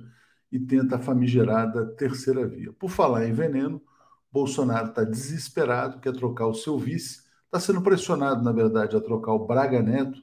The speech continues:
na sua chapa e colocar a musa do veneno, Tereza Cristina, que é a ministra da Agricultura. Com isso, ele espera atrair o voto feminino, né? Como se mulher votasse em musa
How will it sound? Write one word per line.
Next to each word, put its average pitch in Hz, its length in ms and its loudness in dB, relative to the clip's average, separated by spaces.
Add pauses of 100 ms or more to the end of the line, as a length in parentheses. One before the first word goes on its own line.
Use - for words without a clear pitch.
(100)
na - 100 -14
sua - 180 -8
chapa 131 480 -6 (460)
e 120 60 -8
colocar 135 580 2
a 143 100 0
musa 160 440 0
do 139 120 -6
veneno, 127 520 2
Tereza 123 360 2
Cristina, 123 560 0
que 123 120 -2
é - 20 0
a 123 60 0
ministra 113 580 2
da - 320 -4
Agricultura. 131 1000 -4 (560)
Com 120 160 4
isso, 127 280 8
ele 135 80 -2
espera 120 400 0
atrair 117 340 0
o 127 100 4
voto 127 320 2
feminino, 135 460 -4
né? 113 140 -2
Como 185 180 -8
se - 160 -4
mulher 127 420 4
votasse 110 600 -4 (520)
em 139 320 -6
musa 151 540 -2